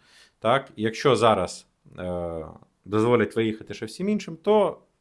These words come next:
я думаю, що вони там також розуміють, що ці всі також виїдуть, але тоді не будуть так сильно виїжджати шістнадцяти та сімнадцятирічні. Тож тут ситуація в будь-якому, е, разі є,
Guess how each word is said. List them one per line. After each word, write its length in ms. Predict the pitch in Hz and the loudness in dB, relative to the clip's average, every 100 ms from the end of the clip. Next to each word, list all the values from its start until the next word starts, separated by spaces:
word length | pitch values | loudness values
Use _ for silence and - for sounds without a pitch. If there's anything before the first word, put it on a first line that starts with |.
| - | -4
я 160 | 135 | -2
думаю, 260 | 139 131 120 | 0 2 0
що 100 | 123 | 0
вони 180 | 117 110 | -2 -2
там 140 | 107 | -4
також 360 | 107 - 98 101 | -4 -4 -4 -6
розуміють, 540 | 92 98 87 82 - - - _ | -6 -4 -4 -6 -10 -20 -20 _
що 460 | - - 107 87 - - _ _ _ | -4 4 6 4 0 -20 _ _ _
ці 160 | - 156 | 0 2
всі 200 | - 147 | 2 2
також 340 | 131 131 113 | 4 4 4
виїдуть, 460 | 95 90 78 76 - | 2 -2 -2 -10 -6
але 200 | 113 117 | 0 2
тоді 240 | 113 120 151 | 2 2 4
не 120 | 127 | 4
будуть 380 | 120 123 117 - | 2 2 0 0
так 180 | 110 | 0
сильно 280 | - 123 113 | 2 2 2
виїжджати 600 | 101 101 104 101 92 87 | 0 0 0 0 -2 -10
шістнадцяти 520 | 85 - 110 101 - 95 | -10 -10 -6 -6 -8 -12
та 120 | 95 | -10
сімнадцятирічні. 920 | - 95 90 92 90 78 71 - 82 | -8 -8 -8 -8 -12 -12 -14 -20 -12
Тож 160 | 123 123 | -8 -6
тут 280 | - 185 - - - _ | -2 -4 -4 -20 -20 _
ситуація 580 | - 135 165 190 185 139 | -2 2 6 6 6 4
в 60 | 123 | 4
будь-якому, 800 | 185 220 170 165 156 139 139 - _ 110 | 4 6 6 6 4 2 0 -10 _ 2
е, 40 | 107 104 101 104 - | 4 6 6 4 2
разі 440 | 113 147 143 120 113 | 6 6 6 2 -4
є, 520 | 113 135 135 107 87 | -2 2 4 4 0